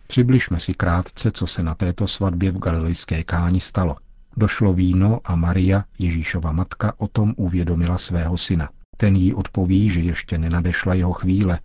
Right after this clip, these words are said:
ale potom se chápe Marijiny výzvy. Dává naplnit vodou šest velkých džbánů a promění je na víno. Výborné víno, které je lepší než to předchozí.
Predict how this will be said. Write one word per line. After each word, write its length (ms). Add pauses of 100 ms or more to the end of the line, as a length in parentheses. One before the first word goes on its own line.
(160)
ale 200
potom 360
se 160
chápe 440
Marijiny 500
výzvy. 420 (480)
Dává 420
naplnit 440
vodou 380
šest 300
velkých 420
džbánů 600 (360)
a 100
promění 560
je 80
na 120
víno. 340 (380)
Výborné 640
víno, 300 (360)
které 300
je 140
lepší 440
než 180
to 120
předchozí. 600